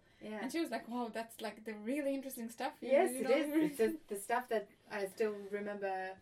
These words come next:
Speaker 1: right now when I'm,
Speaker 2: Mm.
Speaker 1: if I sort of pick out a few sentences, it's these
Speaker 2: Mm.
Speaker 1: things. Yeah.
Speaker 2: Yeah, that was quite a revelation, I
Speaker 1: Mm.
Speaker 2: think. Bec-, also a revelation that you don't need to have, like, a very big story
Speaker 1: Mm.
Speaker 2: to share. I mean,
Speaker 1: Mm.
Speaker 2: it's an,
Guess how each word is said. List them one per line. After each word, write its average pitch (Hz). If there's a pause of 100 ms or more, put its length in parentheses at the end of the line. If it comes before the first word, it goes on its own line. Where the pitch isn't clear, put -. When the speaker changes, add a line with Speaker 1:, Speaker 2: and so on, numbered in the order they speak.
(160)
Speaker 1:
right 190
now 233
when 196
I'm, 180
Speaker 2:
Mm. 233
Speaker 1:
if -
I 185
sort 185
of -
pick 202
out 175
a 175
few 185
sentences, 170
it's - (200)
these -
Speaker 2:
Mm. 262
Speaker 1:
things. - (200)
Yeah. 185 (1200)
Speaker 2:
Yeah, 247 (120)
that 240
was 247
quite 233
a 262
revelation, 240 (320)
I 220
Speaker 1:
Mm. 233
Speaker 2:
think. 180 (180)
Bec-, -
also 311
a 320
revelation 277
that 269 (260)
you 247
don't 240
need 240
to 233
have, 214
like, 214
a 220
very 214
big 220
story 214
Speaker 1:
Mm. 226
Speaker 2:
to 180
share. - (240)
I 233
mean, 240
Speaker 1:
Mm. 180
Speaker 2:
it's 240
an, 240